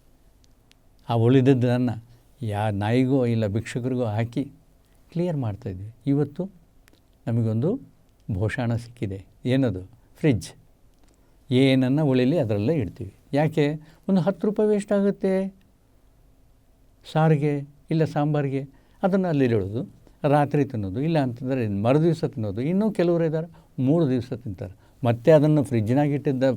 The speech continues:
ಪದಾರ್ಥ ತೊಗೊಂಡು ಬಿಸಿ ಮಾಡಿ ತಿಂತಾರೆ, which is still more wrong. ಅದು ಇನ್ನೂ ತಪ್ಪೋದು. ಮತ್ತು ಈ ರೀತಿ ಮಾಡಿಕೊಂಡು ನಮಗೆ ಅನಾರೋಗ್ಯ ಯಾಕೆ ಬರ್ತಾಯಿದೆ? ನಾವೆಲ್ಲ ಒಳ್ಳೆ ಪದಾರ್ಥಗಳು ತಿಂತಾಯಿದ್ದೀವಿ ಅಂತಂದರೆ ಹೇಗಾಗುತ್ತೆ?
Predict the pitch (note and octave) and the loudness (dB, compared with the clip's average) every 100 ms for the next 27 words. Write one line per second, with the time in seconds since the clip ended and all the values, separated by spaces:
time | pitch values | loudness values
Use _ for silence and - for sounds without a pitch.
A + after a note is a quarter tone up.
0 | - G#2+ B2 C3+ C#3 D3 C#3 E3+ E3+ G2 | -2 -2 -2 -2 -4 -2 -2 -2 -2 -4
1 | G#2+ - C#3+ D3 F#3 D#3 G2+ G#2 G#2 - | -4 0 0 0 -2 -4 -6 -8 -14 -20
2 | - - A#2 C3 G#2 - - D#3 E3 D#3+ | -16 -6 -2 0 -2 -4 -2 2 4 4
3 | D3+ C#3+ D3 C#3+ - _ _ _ _ _ | 2 -2 -6 -8 -12 _ _ _ _ _
4 | _ G2+ G2 G2+ D#3 D#3 D3+ D#3 C3+ - | _ -6 -2 0 0 0 -4 -4 -6 -10
5 | _ _ _ _ _ _ _ _ _ _ | _ _ _ _ _ _ _ _ _ _
6 | _ _ _ _ _ _ _ - D3+ D#3+ | _ _ _ _ _ _ _ -4 0 2
7 | A2 A2+ E3 F3+ E3+ E3+ D3+ C3 A#2 G#2+ | 2 4 2 2 2 2 0 0 -2 -6
8 | F#2 A#2+ - - - - C#3+ D3+ C#3+ B2+ | -4 -8 -10 -20 -8 0 2 4 2 0
9 | C#3+ C#3+ C#3+ C#3+ B2 C#3 C3+ C3+ D3 C3+ | 0 0 0 0 0 0 0 -2 0 -2
10 | C3 B2+ C3 B2+ C#3+ D3 - - - B2 | -2 -2 -2 -2 0 -2 -6 -20 -2 2
11 | C#3+ D#3+ D#3 C#3 C3+ A#2+ C3+ B2+ C3+ C3 | 4 4 2 0 -2 0 0 0 -2 -2
12 | C3+ B2 B2 A#2 B2+ A#2 A#2 G#2+ A2 G#2+ | -2 -2 -2 -4 -4 -4 -4 -4 -4 -6
13 | G2+ - - | -8 -12 -20